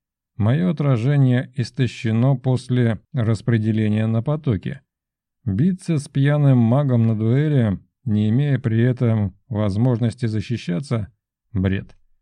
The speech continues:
Но отказать этому подонку я никак не могу. "Хорошо, Юрий", кивнул я.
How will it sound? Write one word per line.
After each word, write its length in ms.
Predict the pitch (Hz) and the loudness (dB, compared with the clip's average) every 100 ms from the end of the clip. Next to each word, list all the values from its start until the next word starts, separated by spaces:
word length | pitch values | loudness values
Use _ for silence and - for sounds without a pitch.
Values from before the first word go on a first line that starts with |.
| _ _ - | _ _ -2
Но 220 | 110 151 | 2 2
отказать 600 | 156 - 135 113 135 135 | 0 -2 0 2 0 0
этому 300 | 127 113 107 | 0 0 0
подонку 500 | 117 110 120 127 135 | -2 0 0 2 2
я 140 | 110 | 2
никак 400 | 107 117 104 92 | 2 0 -2 -2
не 80 | 117 | -2
могу. 320 | 104 101 107 - _ _ _ _ _ _ _ _ _ | 0 -2 -4 -10 _ _ _ _ _ _ _ _ _
"Хорошо, 540 | - 262 220 190 254 180 | -4 -2 0 -2 2 4
Юрий", 500 | 101 98 95 135 - _ _ _ | 4 2 -2 -6 -16 _ _ _
кивнул 440 | 113 95 98 95 | -2 2 2 0
я. 300 | 98 98 110 | -2 -4 -10